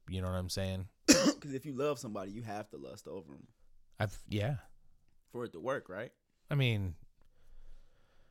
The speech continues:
Speaker 1: I feel like that's, yeah.
Speaker 2: That, that would only make sense to me. If you don't lust over your partner, probably a failed relationship.
Speaker 1: Uh-huh.
Speaker 2: 'Cause they gotta be the most beautiful person in the world to you,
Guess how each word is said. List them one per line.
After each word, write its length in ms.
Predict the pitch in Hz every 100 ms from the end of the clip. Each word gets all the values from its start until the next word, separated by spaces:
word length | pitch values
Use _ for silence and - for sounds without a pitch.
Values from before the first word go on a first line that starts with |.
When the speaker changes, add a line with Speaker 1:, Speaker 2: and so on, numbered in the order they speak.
| - - - -
Speaker 1:
I 240 | 127 117 139
feel 300 | - 165 107
like 200 | 92 90 -
that's, 420 | 92 90 - - -
yeah. 220 | 104 120 - - - - - _ - - - - -
Speaker 2:
That, 200 | 98 113
that 80 | 104
would 100 | 104
only 160 | 101 95
make 180 | 101 92
sense 220 | - 95
to 80 | 82
me. 140 | 104
If 100 | 104
you 60 | 120
don't 160 | 107 101
lust 220 | 95 -
over 140 | 82
your 140 | 78 85
partner, 440 | - 113 107 85 65 - - - -
probably 280 | - 76 58
a 40 |
failed 300 | - 104 85 60
relationship. 540 | 87 120 127 - - _
Speaker 1:
Uh-huh. 180 | 110 117 143 _ _ _ _ _ _ _ _ _ _ - - - - - - - - - - - - - - - - - - -
Speaker 2:
'Cause 120 | 123
they 80 | 110
gotta 200 | 107 104
be 120 | 101
the 60 | 104
most 200 | 104 95
beautiful 340 | 110 113 104
person 340 | 95 117 98 101
in 60 | 82
the 80 |
world 260 | 95 120 104
to 80 | 104
you, 140 | 95